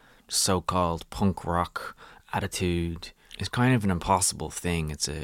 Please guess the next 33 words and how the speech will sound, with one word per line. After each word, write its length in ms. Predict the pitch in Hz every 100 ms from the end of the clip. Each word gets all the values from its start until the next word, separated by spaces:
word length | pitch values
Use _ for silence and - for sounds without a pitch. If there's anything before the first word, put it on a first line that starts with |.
| -
fallacy, 520 | - 123 120 - 78
you 120 | 82
know. 140 | 85 95
Punk 280 | 131 131 131
is, 320 | 120 - -
you 100 | -
know, 120 | 101
it's 160 | 90 -
a, 140 | 71
it's 140 | 110 117
a 40 |
kind 180 | 127 123
of 100 | 107
a 20 |
state 200 | 104 117
of 80 | 117
mind. 460 | 120 110 90 85 -
It's 760 | 57 55 - 50 - - -
a, 280 | 101 95 95 _ - - - - - - - - - - _ - -
it's 140 | 127
a 60 | 107
way 200 | 117 120
of 240 | 104 95
li-, 540 | 95 95 87 98 104 101
living 540 | 104 107 123 117 92 95
and 80 |
a 40 | 85
way 180 | 87 87
of 100 | -
being, 400 | 104 107 101 90
and 100 | 85
it's 220 | 82 -
a, 640 | 85 85 82 82 85 85